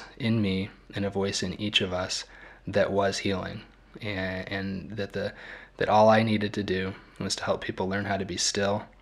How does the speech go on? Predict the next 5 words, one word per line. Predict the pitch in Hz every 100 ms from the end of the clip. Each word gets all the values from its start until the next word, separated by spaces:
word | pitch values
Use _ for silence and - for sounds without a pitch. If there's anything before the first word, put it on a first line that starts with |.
| - - -
to | 101
endure | 95 92 101 110 110
these | 101 95 -
early | 101 107 107
phases | 101 95 98 98 92 95 -